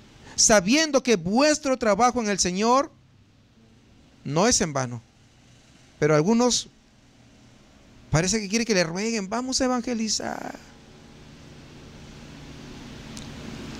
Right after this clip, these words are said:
Lo único que te hago recordar que un día vas a estar en la presencia del Señor. ¿Qué le vas a decir? "Si tú sabías que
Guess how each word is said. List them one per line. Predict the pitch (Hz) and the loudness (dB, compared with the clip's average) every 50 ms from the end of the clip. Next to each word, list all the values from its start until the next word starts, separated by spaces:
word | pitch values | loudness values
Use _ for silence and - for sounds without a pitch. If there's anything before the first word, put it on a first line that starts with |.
| - - | 0 2
Lo | 131 | 4
único | 135 160 190 196 202 | 4 6 4 2 2
que | 208 196 175 - - _ _ _ _ _ - _ _ _ _ _ _ - | 2 0 -2 -2 -4 _ _ _ _ _ -20 _ _ _ _ _ _ -2
te | - 151 | 2 2
hago | 156 175 | 4 4
recordar | 180 190 185 180 165 165 180 180 180 | 2 2 0 0 2 2 2 2 0
que | - - | 0 -4
un | 147 143 | -2 0
día | 160 170 | 0 0
vas | 180 170 | 0 0
a | |
estar | - - 175 | -2 -2 -2
en | 170 | -2
la | 165 | -2
presencia | - 160 170 180 170 | -2 -2 -2 0 0
del | 185 165 | 0 0
Señor. | - 160 151 160 151 - | 0 0 0 0 0 0
¿Qué | - 208 | 0 0
le | 254 | 0
vas | 240 190 190 | 0 -2 -2
a | |
decir? | 180 156 139 - 135 127 - - - - - - - - - - - - - - - - - - - - - - - - - - - - - - - - - - - - - - - - - - - - - - - - - - - - - - - - - - - - - - - - - - - - - - - - - - - - | -2 -2 -2 -2 -2 -4 -4 -8 -18 -20 -20 -20 -20 -20 -20 -20 -20 -20 -20 -20 -20 -20 -20 -20 -20 -20 -20 -20 -20 -20 -20 -20 -20 -20 -20 -20 -20 -20 -20 -20 -20 -20 -20 -20 -20 -20 -20 -20 -20 -20 -18 -18 -18 -18 -18 -18 -18 -18 -18 -18 -16 -16 -16 -16 -16 -16 -16 -14 -16 -16 -16 -16 -14 -14 -12 -12 -12 -14 -14 -10 -4 2
"Si | - - 185 | 4 4 4
tú | 220 269 | 4 4
sabías | 247 277 262 254 269 269 254 220 185 - | 4 4 4 4 4 4 4 4 2 2
que | - 202 190 185 175 | 2 4 4 4 2